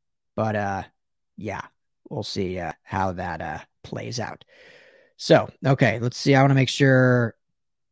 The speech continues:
Okay, I'll wait for that Niners game 'cause obviously a Niners game is for sure gonna make this list. I got, I got two games left here in my top five, and I'm gonna go at Green Bay, November twenty-eighth. Getting cold now.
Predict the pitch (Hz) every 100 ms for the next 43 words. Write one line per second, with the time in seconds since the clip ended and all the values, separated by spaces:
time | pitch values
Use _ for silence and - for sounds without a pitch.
0 | _ _ 113 - 101 117 113 117 107 92
1 | 107 101 92 - 85 73 - 139 131 135
2 | 131 110 175 175 156 147 120 135 127 -
3 | 123 - 135 127 117 110 - 110 104 101
4 | 98 - 113 107 82 120 110 - - 160
5 | 147 131 117 117 104 - 120 107 101 _
6 | - _ - 120 117 123 113 - 104 98
7 | 101 - 120 120 135 127 120 117 - _
8 | _ _ _ _ - 123 131 127 135 131
9 | 127 110 101 101 101 - _ _ _ _
10 | _ _ _ _ - 120 107 104 110 -
11 | 120 113 90 - - _ _ _ _ _
12 | _ _ _ _ _ _ _ _ 139 127
13 | 143 147 - 151 143 143 139 135 127